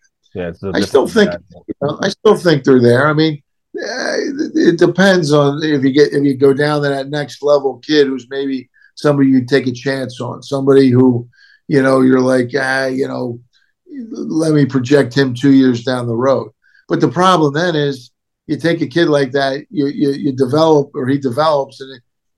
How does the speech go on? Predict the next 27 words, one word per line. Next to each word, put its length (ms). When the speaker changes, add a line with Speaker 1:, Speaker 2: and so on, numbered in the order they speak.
Speaker 2:
now, 260
like, 300
you 80
don't 180
know 100
if 80
he's 120
gonna 180
even 200
stay. 520
Speaker 1:
Yeah. 300
Like, 140
Speaker 2:
You 100
Speaker 1:
he 60
might 140
Speaker 2:
know, 100
Speaker 1:
leave. 280
Speaker 2:
I, 40
I 40
Speaker 1:
You 100
might 200
develop 380
him, 80
but 100
he 140
might 240
leave. 320